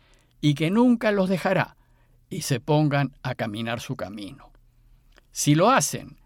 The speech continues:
y se empiezan a preocuparse por los demás, especialmente por quienes más necesitan, si perdonan a quienes los han ofendido y procuran hacer a todos felices, y si viven en generosidad dando y compartiendo, entonces van a descubrir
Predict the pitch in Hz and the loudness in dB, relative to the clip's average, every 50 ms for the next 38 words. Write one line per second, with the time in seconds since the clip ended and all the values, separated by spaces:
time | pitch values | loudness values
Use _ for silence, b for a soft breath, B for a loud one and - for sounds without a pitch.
0 | _ _ _ _ _ _ _ _ - 139 139 143 151 147 147 143 - 247 269 240 | _ _ _ _ _ _ _ _ -2 0 0 2 2 0 0 2 2 0 0 2
1 | - 233 226 208 180 147 185 170 160 170 170 - 214 214 185 - 175 156 156 143 | 2 0 0 0 -2 -2 -2 -2 -2 0 4 4 4 4 4 2 -2 -2 0 0
2 | 139 135 131 135 139 160 185 180 165 147 - 151 147 - 143 135 - 156 143 156 | 2 2 2 0 0 0 2 2 0 0 -2 -4 -4 -2 -2 -2 0 0 0 0
3 | 165 175 175 165 156 160 135 127 127 120 - 123 120 120 117 127 131 139 147 151 | 0 -2 -2 -2 -2 -2 -2 -2 -4 -4 -4 -4 -4 -4 -2 0 2 2 2 2
4 | 151 - 190 - - 262 247 233 - 214 254 254 240 b b b b b b b | 2 0 -2 0 0 -2 -2 -2 -2 -4 -4 -4 -8 b b b b b b b
5 | b b b b - - 160 160 147 170 170 185 196 240 262 254 240 233 226 202 | b b b b 0 4 4 4 6 4 4 6 6 6 6 6 6 4 4 4
6 | 180 147 - 170 175 165 156 160 160 147 214 208 220 202 - - 156 165 170 214 | 2 2 0 0 2 2 2 2 2 0 0 2 2 2 2 0 -2 -2 -2 -2
7 | 208 202 190 175 151 151 147 139 - 214 185 180 165 156 151 147 - 190 180 170 | -2 -2 -2 -2 -2 0 -2 -2 0 0 0 0 0 0 -2 -2 -2 0 0 0
8 | 156 147 - 202 202 196 185 151 - 165 175 202 226 202 151 - 135 117 117 - | -2 0 0 2 2 4 2 0 0 0 0 0 2 0 0 -2 -4 -6 -8 -10
9 | - - b b b b b b b b b b b b 127 135 139 - 165 180 | -12 -14 b b b b b b b b b b b b -4 -2 -2 -2 -2 -2
10 | 208 226 233 233 226 208 180 151 - - 143 139 135 135 139 131 - 156 147 165 | -2 0 2 2 2 2 2 0 0 0 0 0 0 0 -2 -2 -2 -2 0 2
11 | 185 180 160 139 180 190 190 180 156 143 135 156 165 180 170 226 233 233 320 320 | 2 0 2 2 2 2 2 2 0 0 0 -2 -2 -2 0 0 0 0 0 -2
12 | 247 170 139 120 113 110 - _ b b b b b b b b b b b b | 0 0 -2 -2 -4 -8 -14 _ b b b b b b b b b b b b
13 | 143 143 143 143 143 143 - 285 311 294 247 - 156 151 156 202 233 226 202 196 | 2 2 4 4 2 4 4 6 6 6 4 2 2 2 2 2 2 0 0 0
14 | 202 196 - - 190 190 208 208 151 117 - - | -2 -2 -2 -4 -2 -2 0 0 0 -2 -4 -8